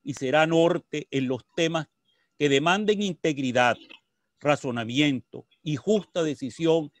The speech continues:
en el cabal cumplimiento de nuestros objetivos corporativos.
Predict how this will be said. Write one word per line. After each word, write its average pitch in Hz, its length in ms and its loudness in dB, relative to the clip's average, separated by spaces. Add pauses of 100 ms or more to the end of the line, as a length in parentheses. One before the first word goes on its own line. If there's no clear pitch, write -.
(180)
en 139 140 -2
el 135 160 2
cabal 147 380 4
cumplimiento 139 920 -4 (240)
de 131 100 -2
nuestros 127 340 -6 (440)
objetivos 123 720 -2
corporativos. 104 880 -4